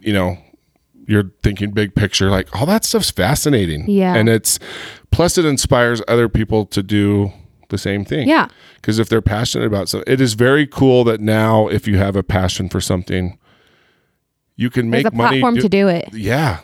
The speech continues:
Speaker 1: Like,
Speaker 2: It's
Speaker 1: there
Speaker 2: so
Speaker 1: is a
Speaker 2: cool.
Speaker 1: way to do it. Like, it, it doesn't matter what it is. If you look at Lego, right?
Speaker 2: Yeah.
Speaker 1: If you love Lego, Je-, we've had a guest on here, Jared, our buddy, who does stop motion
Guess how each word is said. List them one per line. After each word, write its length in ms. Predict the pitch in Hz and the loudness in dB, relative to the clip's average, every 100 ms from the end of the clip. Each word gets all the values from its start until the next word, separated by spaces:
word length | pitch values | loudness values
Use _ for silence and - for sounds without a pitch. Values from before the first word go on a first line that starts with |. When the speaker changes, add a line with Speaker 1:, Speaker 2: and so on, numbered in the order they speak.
| - | -4
Speaker 1:
Like, 120 | 101 98 | -2 -2
Speaker 2:
It's 100 | - | 0
Speaker 1:
there 100 | 120 | 2
Speaker 2:
so 160 | 240 | 4
Speaker 1:
is 160 | 135 127 | 2 2
a 40 | |
Speaker 2:
cool. 200 | 104 90 | 2 2
Speaker 1:
way 280 | 104 104 104 | 0 0 0
to 160 | - 107 | -4 -8
do 220 | 107 117 | -4 -4
it. 180 | 90 - | -4 -6
Like, 300 | 95 92 - _ | -8 -8 -16 _
it, 220 | 104 - _ - | -8 -8 _ -12
it 220 | 92 87 - - - - - - - - | -10 -10 -12 -20 -20 -20 -20 -20 -16 -4
doesn't 280 | 151 113 | -2 0
matter 300 | 92 131 147 | 0 0 2
what 180 | 110 98 | 2 2
it 80 | 92 | 2
is. 280 | 87 87 85 | 2 0 0
If 160 | 98 113 | -2 2
you 160 | 131 | 0
look 260 | 113 120 - | 2 0 0
at 80 | 120 | 0
Lego, 440 | 127 120 92 71 - | 2 2 -2 -4 -4
right? 260 | 92 120 - - | -2 -2 -6 -4
Speaker 2:
Yeah. 340 | 190 185 180 | 0 2 2
Speaker 1:
If 60 | 123 | 2
you 100 | 131 | 2
love 240 | 135 120 | 2 2
Lego, 640 | 127 139 110 90 107 120 _ _ - - _ - | 2 2 2 2 2 0 _ _ -20 -20 _ -4
Je-, 180 | 110 69 | -2 0
we've 260 | 101 101 98 | 2 2 2
had 220 | 98 98 | 0 0
a 60 | |
guest 380 | 92 104 101 - | 0 0 -2 -2
on 160 | 98 92 | -6 -4
here, 180 | 92 92 | -4 -2
Jared, 340 | 101 98 95 | 2 2 2
our 100 | 90 | 0
buddy, 420 | 104 127 90 104 - - | 0 2 0 -2 -8 -2
who 460 | 107 104 101 90 - - | 0 0 -2 -4 -10 -6
does 200 | 101 101 | -4 -2
stop 340 | - 101 101 104 | -2 0 0 0
motion 600 | 104 101 107 101 104 | 0 0 0 -2 -4